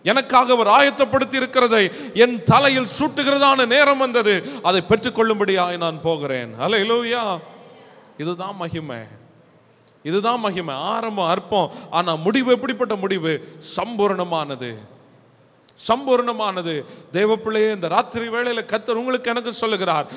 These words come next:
தரிசனத்தின் பாதையில நீ நடப்பாயானால், விசுவாசத்தின் பாதையில சோர்ந்து போகாமல், எத்தனை இடர்கள் வந்தாலும்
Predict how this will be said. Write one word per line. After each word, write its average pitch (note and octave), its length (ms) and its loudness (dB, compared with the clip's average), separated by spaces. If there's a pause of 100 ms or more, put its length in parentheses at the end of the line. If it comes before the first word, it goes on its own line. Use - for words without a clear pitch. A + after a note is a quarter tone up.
(160)
தரிசனத்தின் G#3 680 0
பாதையில G#3+ 460 2
நீ F#3+ 100 -2
நடப்பாயானால், D#3+ 880 0 (280)
விசுவாசத்தின் A#3 840 0
பாதையில A3+ 440 0
சோர்ந்து B3 440 0
போகாமல், G3 560 -2 (200)
எத்தனை G#3 560 -2
இடர்கள் A3 440 0
வந்தாலும் F#3+ 640 -2